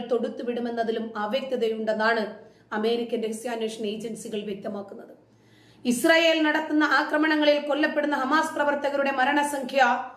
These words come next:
പലസ്തീൻ പ്രതിരോധ ഗ്രൂപ്പിനെ ഇല്ലാതാക്കുക എന്ന ഇസ്രായേലിന്റെ ലക്ഷ്യത്തിന് ശരിയാവണ്ണം പ്രായോഗികമല്ല എന്നാണ് ഏജൻസികൾ വിലയിരുത്തുന്നത്. പിന്നെ എന്ത് ചെയ്യണം ഹമാസ് ഭീകരരെ? ഹമാസ് ഭീകരരെ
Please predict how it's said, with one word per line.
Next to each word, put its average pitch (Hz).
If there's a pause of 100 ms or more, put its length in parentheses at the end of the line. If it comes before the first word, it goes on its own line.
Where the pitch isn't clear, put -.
(420)
പലസ്തീൻ 311 (100)
പ്രതിരോധ 294 (100)
ഗ്രൂപ്പിനെ 277 (140)
ഇല്ലാതാക്കുക 262 (200)
എന്ന 247 (120)
ഇസ്രായേലിന്റെ 254
ലക്ഷ്യത്തിന് 254 (580)
ശരിയാവണ്ണം 285 (320)
പ്രായോഗികമല്ല 240 (280)
എന്നാണ് 214 (440)
ഏജൻസികൾ 226 (100)
വിലയിരുത്തുന്നത്. 208 (260)
പിന്നെ 233
എന്ത് 247
ചെയ്യണം 214
ഹമാസ് 214
ഭീകരരെ? 247 (1080)
ഹമാസ് 311
ഭീകരരെ 320